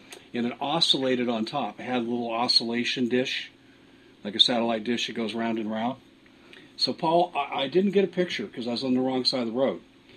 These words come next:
But what I did get was a really good look, and guys were monitoring it and reading data off of it as far as I could tell.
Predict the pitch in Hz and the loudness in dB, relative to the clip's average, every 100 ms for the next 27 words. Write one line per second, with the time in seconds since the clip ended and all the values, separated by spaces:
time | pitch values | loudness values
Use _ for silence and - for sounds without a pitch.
0 | - - - - - 120 120 120 117 214 | -20 -20 -20 -20 -6 -4 0 0 4 4
1 | 202 135 117 113 113 123 131 113 104 113 | 4 0 0 -2 0 2 2 0 0 4
2 | 185 113 - - - - - - - - | 4 4 -2 -16 -20 -20 -20 -20 -20 -20
3 | - - 135 135 135 131 131 - - - | -18 -2 2 4 4 2 -2 -6 -20 -20
4 | - - - 147 156 170 170 139 135 143 | -20 -20 -4 2 2 4 4 4 2 0
5 | 151 165 151 151 123 113 123 135 135 127 | 0 -2 0 0 0 0 0 0 2 2
6 | 117 - - 127 123 143 160 123 113 107 | 2 -4 -20 -4 0 2 2 0 -2 -2
7 | - 120 110 110 127 123 110 110 117 113 | -6 -6 -2 -2 -2 -4 -4 -6 -8 -8
8 | 151 151 98 | -4 -2 -4